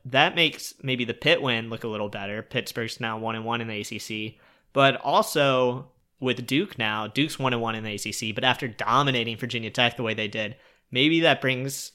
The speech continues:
them a little bit back down to earth. And also with Virginia playing Miami on a Friday, U V A is now gonna have eight ga-, days to prepare for this Duke team at home coming up,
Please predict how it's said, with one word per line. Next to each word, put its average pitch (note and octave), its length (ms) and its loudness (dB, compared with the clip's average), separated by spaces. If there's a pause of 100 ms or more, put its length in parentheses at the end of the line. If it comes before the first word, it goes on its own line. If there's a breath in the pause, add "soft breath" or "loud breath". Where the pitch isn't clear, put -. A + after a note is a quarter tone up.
them B2 240 0
a A#2+ 40 0
little A2+ 220 -2
bit A2 180 -4
back A2 220 0
down A2 200 -4
to - 120 -10
earth. C3 280 2
And B2+ 100 -2
also D#3+ 280 4
with A#2 200 -2
Virginia B2+ 360 2
playing A#2 280 -4
Miami A2 340 -2
on G#2+ 120 -8
a G#2 40 -14
Friday, A#2+ 540 4 (320 soft breath)
U D3+ 120 -2
V D3 120 4
A C3+ 100 8
is C3 140 2
now A#2 160 0
gonna A2+ 120 -4
have A#2 240 -6
eight A#2+ 280 -2
ga-, - 180 -10 (160)
days A2+ 380 0
to - 100 -16
prepare G#2+ 460 -4
for A2 160 -8
this G#2+ 160 -8
Duke A#2 340 -4
team G2+ 340 -8
at G#2+ 180 -6
home G#2+ 300 -10
coming G2+ 300 -10
up, G2+ 260 -12